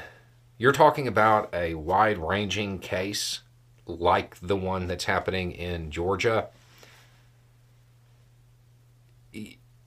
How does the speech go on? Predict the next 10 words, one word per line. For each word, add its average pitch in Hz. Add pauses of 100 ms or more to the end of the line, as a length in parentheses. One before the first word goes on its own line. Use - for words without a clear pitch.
(680)
a 117
defense 147
attorney 139 (240)
does 98
not 107
want 117
to 107
hear 95 (240)
that 90
a, 85